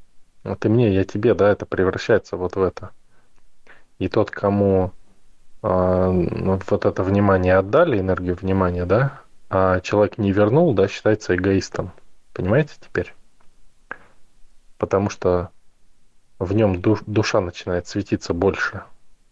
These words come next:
То есть, ну, даже не душа, я бы сказал, а ум приобретает силу,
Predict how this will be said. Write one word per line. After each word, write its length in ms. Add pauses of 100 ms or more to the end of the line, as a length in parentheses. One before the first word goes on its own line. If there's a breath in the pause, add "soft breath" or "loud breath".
(680)
То 80
есть, 160
ну, 160
даже 320
не 140
душа, 300
я 40
бы 60
сказал, 500
а 80
ум 260
приобретает 680
силу, 400